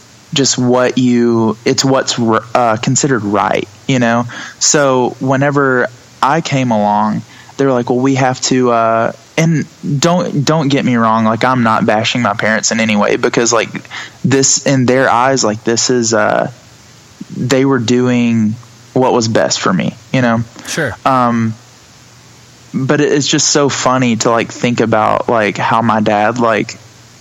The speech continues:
Speaker 1: cleaned, <laughs> like, my dad stopped smoking, like, stopped drinking.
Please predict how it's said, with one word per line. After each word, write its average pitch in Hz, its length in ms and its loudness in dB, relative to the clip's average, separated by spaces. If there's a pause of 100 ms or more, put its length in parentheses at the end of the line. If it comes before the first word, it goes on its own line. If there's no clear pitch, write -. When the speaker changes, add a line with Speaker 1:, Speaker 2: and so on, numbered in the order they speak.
(360)
Speaker 1:
cleaned, 139 500 0
<laughs> - 0 -
like, 143 260 2
my 135 200 2
dad 131 320 0
stopped - 380 0
smoking, 139 680 0 (460)
like, 101 200 -2
stopped - 380 0
drinking. 117 760 0